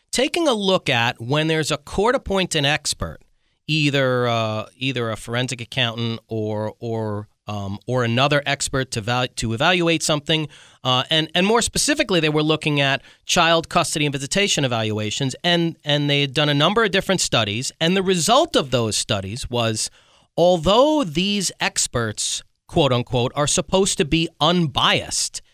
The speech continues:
it's exactly the opposite. They, they harbor just as many biases as any average human being. And, and the point of the studies and the result of the studies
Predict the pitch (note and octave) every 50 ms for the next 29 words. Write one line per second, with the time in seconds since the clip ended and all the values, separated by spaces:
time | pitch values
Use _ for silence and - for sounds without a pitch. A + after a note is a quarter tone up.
0 | _ _ _ _ _ _ _ _ - F#3+ - - D3+ C3 B2 D#3 D3+ - - -
1 | G3+ F#3+ D#3+ E3 E3 - D#3+ G3+ B3+ - - E3 - - G#2 - - _ _ _
2 | _ _ - C3+ C3+ G3 A#3 C4+ D#4 D#4 C#4 - E3 D3+ C#3 F3 G#3 A#3+ C#4 D4+
3 | D#4+ D#4 C#4+ B3 - _ _ _ _ _ - - G3+ B3 B3+ A#3 E3+ A#2 A#2+ G#2+
4 | G#2+ A2+ - - - - C#4+ D#4+ - - F4 D#4 B3+ C4+ B3 A#3 A3 G3+ D3+ -
5 | D3+ D#3+ G#3 A#3+ F#3 - - - G2 F2+ G2 A2 - - - _ _ _ _ -
6 | D#3+ E3+ - - - - E3 E3+ G3+ A#3 - - - B2 C3 C#3 C3+ F3 - -
7 | - G3+ G3+ G#3 G#3+ G3+ D4+ D#4 A#3+ E3 E3 G3+ A#3 - B3 C4+ C#4+ - - -
8 | F4+ G4+ G#4+ A4+ G4 D#4 G3+ - - - C3+ C#3 E3 E3+ F3+ F#3 F#3 F#3 D#3 G3
9 | G#3+ C4 C#4 - - A#2+ - - - B2+ G2+ F#2 G2+ D3 G3 - -